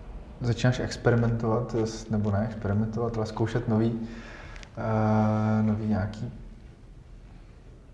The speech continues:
programy, řekněme, nějaký pluginy. Eh, co byste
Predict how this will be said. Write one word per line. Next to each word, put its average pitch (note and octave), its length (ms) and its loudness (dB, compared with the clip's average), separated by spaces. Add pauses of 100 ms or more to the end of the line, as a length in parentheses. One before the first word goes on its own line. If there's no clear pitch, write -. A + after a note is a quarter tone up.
programy, A2 540 2
řekněme, A2 760 -4 (160)
nějaký G#2 300 -6
pluginy. G#2+ 480 0 (760)
Eh, G#2 920 2
co - 140 -2
byste G#2+ 300 -2